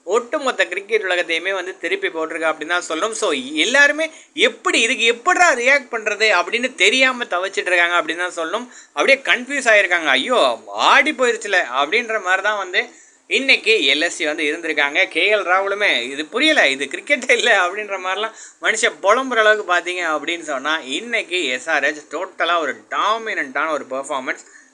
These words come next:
சான்ஸே கிடையாது. இப்படி ஒரு டீம் ஸ்ட்ராங்கா இருக்காங்க அப்படின்ற போது, வே-, ஆப்போசிட் டீமுக்கு நிச்சயமா வந்து ஒரு மிகப்பெரிய அச்சத்தை கிரியேட் பண்ணியிருக்கும். அதுல எந்த வித ஆட்சேபனையும் இல்ல.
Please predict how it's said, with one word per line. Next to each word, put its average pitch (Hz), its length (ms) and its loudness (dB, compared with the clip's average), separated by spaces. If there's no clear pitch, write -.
சான்ஸே 214 460 4
கிடையாது. 165 500 2
இப்படி 165 300 -6
ஒரு 151 240 -2
டீம் 185 300 -6
ஸ்ட்ராங்கா 175 360 4
இருக்காங்க 160 340 2
அப்படின்ற 147 520 -4
போது, 131 360 0
வே-, 147 120 2
ஆப்போசிட் 175 540 0
டீமுக்கு 147 480 -4
நிச்சயமா 160 340 -2
வந்து 147 480 0
ஒரு 123 160 -6
மிகப்பெரிய 151 600 -2
அச்சத்தை 135 380 -4
கிரியேட் 127 320 -8
பண்ணியிருக்கும். 120 300 -6
அதுல 127 200 -4
எந்த 131 180 -4
வித 131 140 -2
ஆட்சேபனையும் 127 540 -4
இல்ல. 135 360 0